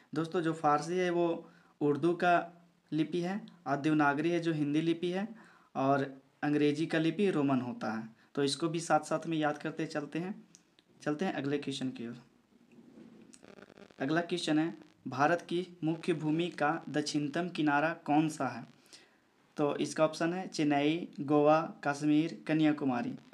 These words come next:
तो इसका राइट आंसर हो जाएगा कन्याकुमारी, ये सबसे दक्षिण में पड़ता है। चलते हैं अगले क्वेश्चन की ओर।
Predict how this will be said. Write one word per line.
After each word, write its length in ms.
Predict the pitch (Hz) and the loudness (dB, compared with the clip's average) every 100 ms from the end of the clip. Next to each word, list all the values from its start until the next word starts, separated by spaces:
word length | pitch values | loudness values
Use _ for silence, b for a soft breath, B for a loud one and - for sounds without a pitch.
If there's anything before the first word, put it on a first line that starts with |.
| - | -10
तो 60 | - | -6
इसका 220 | 139 156 | -2 0
राइट 300 | 143 143 151 | 4 4 4
आंसर 240 | 160 156 156 | 0 0 -2
हो 160 | 156 | -2
जाएगा 340 | 151 151 185 220 - _ | 0 0 0 -4 -10 _
कन्याकुमारी, 720 | 143 139 135 135 127 117 120 - B - | -2 2 2 0 -2 -2 -4 -8 B -6
ये 60 | |
सबसे 300 | 151 151 - | -4 -4 -4
दक्षिण 380 | 156 139 139 151 | -4 -4 -4 -4
में 160 | 160 160 | -4 -2
पड़ता 360 | 135 107 120 | -4 -4 -6
है। 160 | 120 131 - _ _ _ _ _ _ _ _ b b b _ | -6 -8 -18 _ _ _ _ _ _ _ _ b b b _
चलते 260 | - 143 143 | -4 -2 -2
हैं 100 | 180 | -2
अगले 280 | 156 143 151 | -2 -2 -2
क्वेश्चन 360 | 151 143 147 | -4 -4 -4
की 180 | 139 135 | -2 -2
ओर। 200 | 135 135 | -2 -6